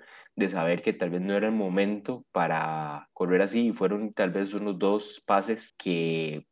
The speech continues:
por tratar de llegar rápido terminaron siendo balón de Pérez Celedón y un-,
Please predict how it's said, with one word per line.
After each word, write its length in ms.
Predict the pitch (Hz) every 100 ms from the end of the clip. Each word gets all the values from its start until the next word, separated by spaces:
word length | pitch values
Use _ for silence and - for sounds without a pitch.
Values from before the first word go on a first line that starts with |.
| -
por 200 | 90 78
tratar 400 | 82 80 87 87
de 100 | 107
llegar 340 | 107 104 101
rápido 540 | 107 110 - 131 135 123
terminaron 540 | 92 82 85 87 101
siendo 640 | 95 101 101 101 98 85 76
balón 440 | 110 104 90 90 98
de 100 | 104
Pérez 260 | 98 98
Celedón 600 | 104 92 87 104 143 139
y 340 | - 90 80 82
un-, 220 | 87